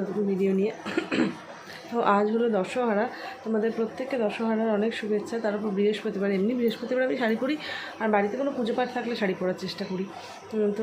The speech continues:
আজকে ওই জন্যই সকাল, এখন, উম, সাড়ে আটটা মতন বাজে। তো এই যে স্নান টান সেরে শাড়ি পরে নিয়েছি, আর এখানে ঠাকুরের জায়গাটাও পুরো পরিষ্কার করা হয়ে গেছে।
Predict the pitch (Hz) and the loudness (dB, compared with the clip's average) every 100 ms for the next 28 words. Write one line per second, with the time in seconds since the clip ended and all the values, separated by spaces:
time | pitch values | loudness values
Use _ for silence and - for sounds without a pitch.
0 | 214 202 - 233 214 220 233 233 226 202 | 2 0 0 0 2 2 2 0 0 0
1 | 202 - 208 254 240 220 208 208 208 196 | 0 -2 -4 -2 -2 0 2 4 4 2
2 | 202 - - 226 214 220 240 240 240 220 | -2 -8 -10 -2 -2 0 -2 0 2 4
3 | 202 233 - - - - 208 226 233 208 | 2 0 -6 -12 -10 -4 -2 -2 0 0
4 | 202 220 214 220 226 208 208 220 220 220 | 0 0 -2 -4 -2 -2 0 2 2 2
5 | 214 277 - - - - - 208 208 208 | 0 -6 -10 -12 -14 -8 -2 2 2 0
6 | - 220 233 233 226 208 226 240 208 208 | -2 0 0 2 0 2 4 4 4 4
7 | 196 208 233 240 220 214 214 - 214 214 | 4 2 2 2 2 0 0 0 0 2
8 | 208 208 202 202 | 2 2 0 -2